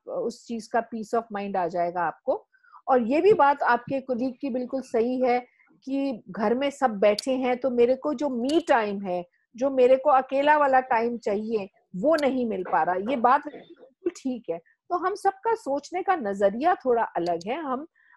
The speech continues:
सब चीजों की जो समाधान ढूंढते हैं वो भी अलग तरीके से ढूंढते हैं।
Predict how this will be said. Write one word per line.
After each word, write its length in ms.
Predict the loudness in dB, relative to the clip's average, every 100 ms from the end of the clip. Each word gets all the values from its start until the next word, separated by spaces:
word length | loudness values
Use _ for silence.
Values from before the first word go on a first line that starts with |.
| _
सब 200 | 0 0 0
चीजों 300 | -4 -4 -6
की 240 | -6 -4
जो 160 | -2 -4
समाधान 640 | -2 0 2 2 0 -4
ढूंढते 340 | -2 -4 -4 -6
हैं 60 |
वो 200 | -2 2
भी 120 | 6
अलग 300 | 6 6 2 0
तरीके 340 | -2 -4 -8
से 140 | -8
ढूंढते 380 | -10 -12 -14 -14
हैं। 180 | -16 -18